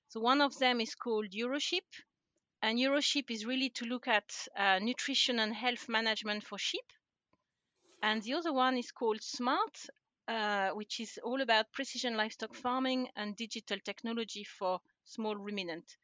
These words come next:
So these two projects are based around, um, a lot of discussion network, workshop and transnational workshop. Um, and we're trying really to have farmer engaging with that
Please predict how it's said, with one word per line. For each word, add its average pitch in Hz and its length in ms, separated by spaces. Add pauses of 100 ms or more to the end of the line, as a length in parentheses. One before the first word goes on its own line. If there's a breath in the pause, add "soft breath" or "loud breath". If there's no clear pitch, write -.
(580 soft breath)
So 240 100
these 311 240
two 330 140
projects 262 760 (120)
are 208 160
based 233 380
around, 208 540
um, 175 480 (280)
a - 40 (300)
lot 214 220
of 208 100 (420)
discussion 269 720
network, 240 720 (460 loud breath)
workshop 233 580 (140)
and 208 120
transnational 208 800
workshop. 240 500 (640 soft breath)
Um, 190 360 (100)
and 208 180
we're 214 120
trying 254 440
really 254 300 (120)
to 214 360
have 214 180
farmer 233 680 (160)
engaging 233 580
with 220 200
that 226 200